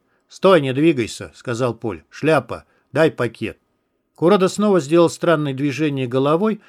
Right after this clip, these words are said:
и Леонид Андреевич увидел на его тощей подбритой шее, в самой ямочке под затылком, коротенький бледно-розовый побег,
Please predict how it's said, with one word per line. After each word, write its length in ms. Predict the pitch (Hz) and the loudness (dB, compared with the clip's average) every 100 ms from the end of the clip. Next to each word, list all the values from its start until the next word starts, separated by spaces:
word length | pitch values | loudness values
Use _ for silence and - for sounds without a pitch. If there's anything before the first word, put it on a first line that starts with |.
| _ _ | _ _
и 80 | 127 | -2
Леонид 340 | 135 160 175 170 | 0 0 0 0
Андреевич 480 | 165 208 226 220 | 0 0 -2 -2
увидел 320 | 147 165 147 143 | -4 -2 -2 -2
на 80 | |
его 220 | 143 151 156 | -2 -2 -2
тощей 420 | - 170 - 123 | 0 -2 -2 -8
подбритой 540 | 139 131 143 143 143 | -6 -4 -4 -4 -6
шее, 420 | - 233 214 98 - _ _ | -6 -4 -2 -4 -10 _ _
в 60 | - | -2
самой 300 | 160 156 147 | 0 0 0
ямочке 500 | 190 151 123 - 131 | 0 -2 -4 -8 -8
под 160 | 127 | -6
затылком, 580 | 110 147 185 233 - 101 | -4 -4 -2 -4 -4 -8
коротенький 680 | - 139 214 220 123 - 98 | -6 -4 -4 -6 -10 -8 -6
бледно-розовый 760 | 131 160 147 160 190 156 131 | -2 -2 -2 -2 -2 -4 -6
побег, 500 | - 170 123 107 - | -2 -2 0 -4 -6